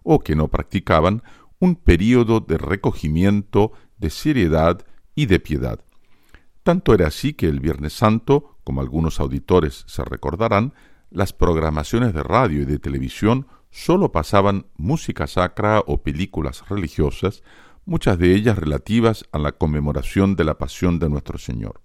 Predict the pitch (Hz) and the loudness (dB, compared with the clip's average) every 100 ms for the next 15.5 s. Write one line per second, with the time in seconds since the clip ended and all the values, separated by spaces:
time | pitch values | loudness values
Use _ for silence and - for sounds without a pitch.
0 | - - _ - - - - _ - 185 | -20 -20 _ -20 -20 -20 -20 _ -6 -2
1 | 165 101 92 80 76 - 107 85 73 101 | 0 2 2 2 2 0 0 0 2 4
2 | 120 - 85 - 80 - 90 80 69 69 | 4 0 -6 -4 -4 0 0 0 -2 -4
3 | - 80 101 82 101 - - _ - 117 | -4 -2 0 2 0 -4 -20 _ -10 -6
4 | - 82 - 107 110 90 - 87 76 87 | -4 -4 -2 0 0 0 0 0 0 -2
5 | 87 95 104 - 90 85 104 - - - | -2 -2 -2 0 0 0 -2 -8 -20 -20
6 | _ - 180 - 92 - 82 104 76 90 | _ -8 -8 0 0 2 0 0 0 0
7 | - - _ - - 76 76 82 135 98 | -2 -10 _ -12 -8 -6 0 2 2 0
8 | - 85 92 101 82 85 - - 95 101 | 0 -2 0 -2 0 -2 -4 -6 -2 -2
9 | 117 - - 175 165 - 82 85 98 95 | -2 -8 -4 0 0 0 0 4 4 4
10 | 80 87 78 80 85 117 - - - - | 2 0 0 0 0 -4 -8 -18 -20 -8
11 | 160 - 113 - 82 113 - 73 76 73 | -6 -2 0 2 2 2 0 -2 0 -2
12 | 73 - 101 - 113 131 - _ _ 170 | -2 -2 -2 2 2 0 -12 _ _ -4
13 | 170 - 156 - 92 82 - 82 90 110 | -4 -2 -4 0 0 0 0 4 4 2
14 | - 98 78 73 71 98 98 92 80 82 | 0 -2 0 -2 0 2 4 2 0 0
15 | 101 90 80 87 113 | 0 0 0 -2 -6